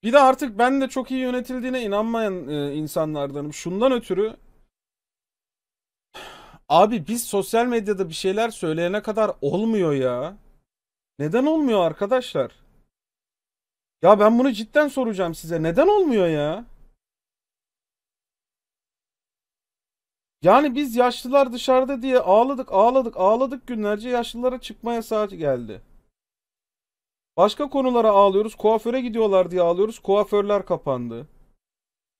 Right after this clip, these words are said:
Sosyal medyada, e, bir tane kızın Kıbrıs'a kaçırıldığı videosunu ortaya çıkardılar. Sosyal medyada ses getirdik.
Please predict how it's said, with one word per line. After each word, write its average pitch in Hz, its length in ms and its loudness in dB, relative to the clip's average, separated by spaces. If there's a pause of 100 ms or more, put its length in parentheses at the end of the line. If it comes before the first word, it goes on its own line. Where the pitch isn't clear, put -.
(200)
Sosyal 240 340 2
medyada, 240 600 -2
e, 175 360 0
bir 202 100 -12
tane 233 280 -2
kızın 226 420 -6 (600)
Kıbrıs'a 214 580 -2
kaçırıldığı 214 720 -2
videosunu 214 640 -6
ortaya 180 460 -2
çıkardılar. 156 640 -2 (440)
Sosyal 196 360 -2
medyada 190 360 -2
ses 190 260 -2
getirdik. 156 540 -12